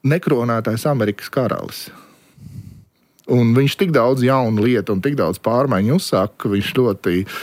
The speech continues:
bija nokaitinājis tur vietējās varas iestādes, un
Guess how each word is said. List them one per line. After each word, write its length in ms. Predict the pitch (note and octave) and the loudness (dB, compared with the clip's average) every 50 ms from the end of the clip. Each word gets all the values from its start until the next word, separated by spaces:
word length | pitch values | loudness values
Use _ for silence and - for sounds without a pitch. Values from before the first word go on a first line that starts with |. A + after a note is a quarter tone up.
| - - - - | -12 -8 -4 0
bija 220 | G#2 G2 G#2 A#2+ A2+ | 0 2 2 2 2
nokaitinājis 680 | G2 - - B1+ E2+ E2+ - F2+ D2 C2 - - - - | 0 0 -2 -2 -2 -2 -2 -2 -2 -4 -6 -6 -6 -4
tur 140 | - F2+ F#2+ | -2 2 2
vietējās 560 | G#2+ F#2 D#2+ - D2 C#2 D2+ D2+ F#2 F#2+ - | 2 2 2 0 -2 -2 -2 -2 -4 -2 0
varas 260 | A#2+ G2+ F#2+ F2+ - - B2+ | 0 0 0 0 0 2 2
iestādes, 540 | C#3+ D3 - - E2+ E2 D#2 F#2 - - A#2 | 2 2 2 0 0 0 0 -2 -2 -2 0
un 80 | G2+ | 0